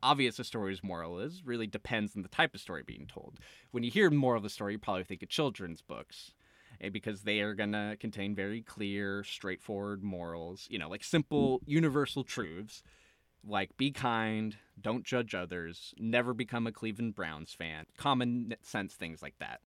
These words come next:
Children's stories most often come in the form of fables, which are stories featuring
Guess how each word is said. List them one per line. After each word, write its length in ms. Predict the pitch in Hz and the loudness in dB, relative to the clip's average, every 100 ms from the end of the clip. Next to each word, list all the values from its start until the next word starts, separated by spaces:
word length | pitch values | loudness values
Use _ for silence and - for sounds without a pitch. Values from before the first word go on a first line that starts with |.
| _ _ | _ _
Children's 340 | - 392 359 - | 2 4 4 2
stories 500 | 156 139 135 135 - | 2 2 2 -2 -8
most 320 | 120 123 - | -2 -2 0
often 360 | 104 107 151 139 | -2 -2 -2 -4
come 420 | 87 80 92 120 | -4 -6 -8 -8
in 200 | 90 95 | -6 -6
the 80 | 101 | -6
form 300 | - 85 82 | -8 -10 -6
of 100 | 135 | -8
fables, 680 | - 359 320 98 - - - | -2 0 0 -2 -8 -16 -14
which 200 | 113 - | -10 -6
are 120 | 104 | -4
stories 540 | 98 - 101 101 101 98 | -4 -4 -4 -2 -4 -8
featuring 760 | - 107 104 - 104 95 95 | -10 -8 -8 -6 -6 -4 -8